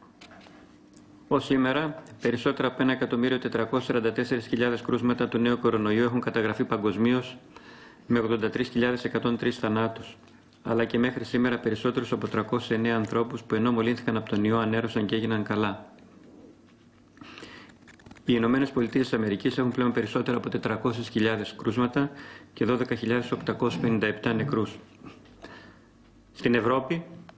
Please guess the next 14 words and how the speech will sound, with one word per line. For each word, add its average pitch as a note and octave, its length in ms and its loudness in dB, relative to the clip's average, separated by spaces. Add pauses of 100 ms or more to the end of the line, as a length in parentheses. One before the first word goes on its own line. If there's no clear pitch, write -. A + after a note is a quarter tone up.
(240)
έχουν C#3+ 280 2
καταγραφεί C3+ 640 0 (200)
έως C#3+ 240 2
και C#3+ 120 -2
τις - 140 -6
οκτώ C#3 340 0
Απριλίου A2+ 580 0 (580)
περισσότερες C#3 580 0
από C3 160 -2
εξακόσιες C3 500 -2
τριάντα A2+ 300 0
τέσσερις C3 380 0
χιλιάδες A#2 500 0
περιπτώσεις A2 760 -2